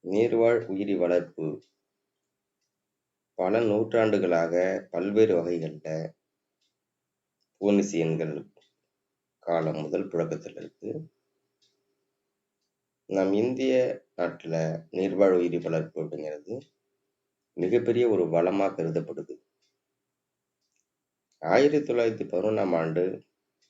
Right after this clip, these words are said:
தமிழகத்துல மீன் வளர்ப்பு குறிப்பிடும்படியான ஒரு கவனத்தை பெற்றது. இப்ப நீர்வாழ் உயிரி வளர்ப்பு அப்படின்னு எடுத்துட்டோம்னா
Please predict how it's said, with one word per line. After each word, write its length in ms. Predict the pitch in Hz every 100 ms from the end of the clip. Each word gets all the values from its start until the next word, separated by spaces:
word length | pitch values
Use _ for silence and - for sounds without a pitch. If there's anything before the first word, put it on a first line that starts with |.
| _ _ _ _ _ _ _ _ _ _ _ _ _ 82
தமிழகத்துல 640 | 98 120 113 92 90 92
மீன் 260 | 92 95 98
வளர்ப்பு 420 | 90 85 - 90 90 - _ _ _ _ _ _ _ _ _ _ _ _ _ _ _ _ - _ _ _
குறிப்பிடும்படியான 760 | 123 143 147 139 113 104 104 107
ஒரு 120 | 101
கவனத்தை 420 | 101 98 113 107
பெற்றது. 360 | 87 - - - _ _ _ _ _ _ _ _ _ _ _ _ _ _ _ _ _ _ _ _ _ _ _ _ _ _ _ _
இப்ப 240 | _ 82
நீர்வாழ் 460 | 80 107 131 139 143
உயிரி 240 | 117 120
வளர்ப்பு 360 | 110 104 98 104
அப்படின்னு 300 | 92 95 92
எடுத்துட்டோம்னா 520 | 90 - 82 82